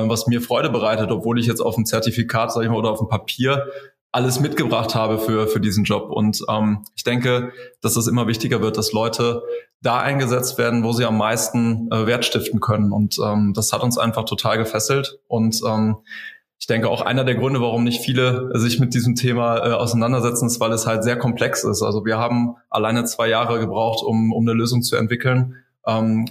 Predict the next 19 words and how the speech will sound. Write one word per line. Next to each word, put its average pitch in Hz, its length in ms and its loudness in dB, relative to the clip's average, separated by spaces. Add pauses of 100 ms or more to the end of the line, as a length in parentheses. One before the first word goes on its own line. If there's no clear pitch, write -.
ähm, 110 300 0
bis 113 220 -4
wir, 113 220 2
bis 113 180 -4
wir 110 80 0
die 110 420 0 (160)
in 110 220 2
einer 110 140 0
Art 117 140 0
und 110 120 0
Weise 110 220 0
marktreif 113 500 0
hatten, 117 240 -2
dass 107 140 -2
die 110 100 0
halt 107 100 0
eingesetzt 120 480 0
werden 104 220 0
konnten. 113 420 -2